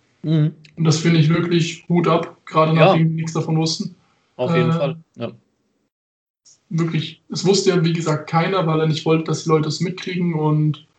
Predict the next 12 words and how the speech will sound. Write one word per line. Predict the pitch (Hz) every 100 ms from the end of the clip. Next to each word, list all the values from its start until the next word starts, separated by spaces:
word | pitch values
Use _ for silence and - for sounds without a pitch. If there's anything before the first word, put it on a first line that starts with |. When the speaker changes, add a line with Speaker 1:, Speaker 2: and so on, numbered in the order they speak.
| _ _ _ _
Speaker 2:
haben's | 180 156
dann | 165 160
mitgekriegt, | 160 - - 156 - 190
als | 160 180
er | 160
leider | 160 156
den | 147
Kampf | 147 147 -
verloren | 151 151 151
hat. | - _ _ _ _
Speaker 1:
Richtig, | 139 123 120 -
ja. | 123 123